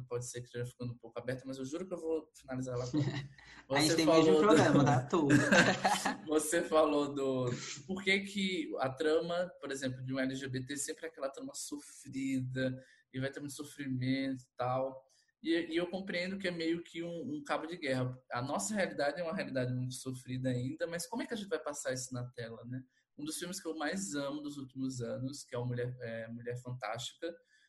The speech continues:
Speaker 1: que até foi indicado ao Oscar e ganhou, e tem a Danielle Veiga, eu acho que o nome dela é esse,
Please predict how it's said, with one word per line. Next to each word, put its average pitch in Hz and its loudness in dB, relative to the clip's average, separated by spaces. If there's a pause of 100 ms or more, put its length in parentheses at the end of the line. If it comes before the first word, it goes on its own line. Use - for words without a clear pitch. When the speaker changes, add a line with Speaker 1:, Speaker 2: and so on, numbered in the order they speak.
(120)
Speaker 1:
que 117 -4
até 120 0
foi 123 -4
indicado 123 -2
ao 117 -2
Oscar 127 -2
e 123 -12
ganhou, 120 -2 (320)
e 120 -14
tem 120 -8
a 120 -4
Danielle 120 -6
Veiga, 117 -6
eu 107 -16
acho - -14
que - -20
o - -14
nome 117 -10
dela 117 -10
é - -20
esse, - -16